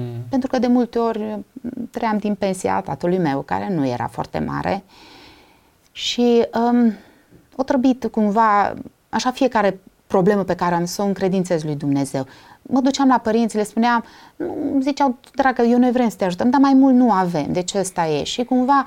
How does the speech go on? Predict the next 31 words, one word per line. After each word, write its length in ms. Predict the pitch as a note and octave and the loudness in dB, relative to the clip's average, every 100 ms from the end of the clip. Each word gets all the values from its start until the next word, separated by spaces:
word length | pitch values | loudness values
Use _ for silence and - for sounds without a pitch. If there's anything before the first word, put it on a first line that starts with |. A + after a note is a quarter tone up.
| - - - - | -4 -20 -20 -8
a 80 | - | -4
fost, 400 | A#3 C4+ A#3+ - | 0 0 0 -2
uh, 380 | A3 G3 F#3+ F2+ - | 0 2 2 0 -4
o 80 | |
perioadă 380 | G3 G#3 A3+ F#3 | -2 0 2 0
în 80 | F#3+ | -2
care 220 | F3+ F3+ | -2 -2
Dumnezeu 460 | E3+ F3 E3 F#3 D#3+ | 0 2 0 0 -2
chiar 260 | D#3 D#3+ | -2 -2
mi-a 160 | D3+ D3+ | -2 -4
purtat 340 | D3 D3+ C#3+ C#3+ | -4 -8 -6 -4
de 100 | C#3+ | -4
grijă. 260 | D3 D3 - | -4 -4 0
Uneori 260 | D4 D#4+ | 2 2
nu 100 | D#4 | 2
eram 180 | A#3+ D3 | 4 2
conștientă. 800 | D3 D3 - D#3 C3+ B2+ C3+ C#3 - - - | 0 -2 -2 -4 -4 -4 -6 -8 -12 -20 -6
După 240 | A3+ D4 C#4+ | -2 2 0
ce 180 | - | 0
treceam 360 | C#4 A#3 G3+ B3 | 0 -2 0 0
prin 180 | A#3 G#3+ | 2 2
eveniment, 480 | F#3 F3 F3 G#3 G3 | 2 2 0 -2 -2
mi-aduceam 320 | F3 - E3+ | -6 -4 -4
aminte, 540 | D3+ D3 D3 D#3+ D#3+ - - - - - | -2 -2 -4 -6 -10 -14 -20 -20 -20 -8
"Uite, 200 | A#3 F3+ | -6 -6
acolo 380 | D3+ G#3+ G#3 F#3 | -6 -4 -2 -2
Dumnezeu, 680 | F3 D#3 D3+ - G#3 G#3+ - _ _ _ _ _ _ _ _ | 0 0 -2 -2 -4 -4 -10 _ _ _ _ _ _ _ _
dacă 260 | C#3 D#3+ E3 | -4 -2 -2
nu 80 | |
era 220 | F3 D3+ C#3+ | -2 -2 -2
Dumnezeu, 640 | D3 C#3+ D3 E3+ E3+ A#3 | 0 0 -2 -4 -4 -4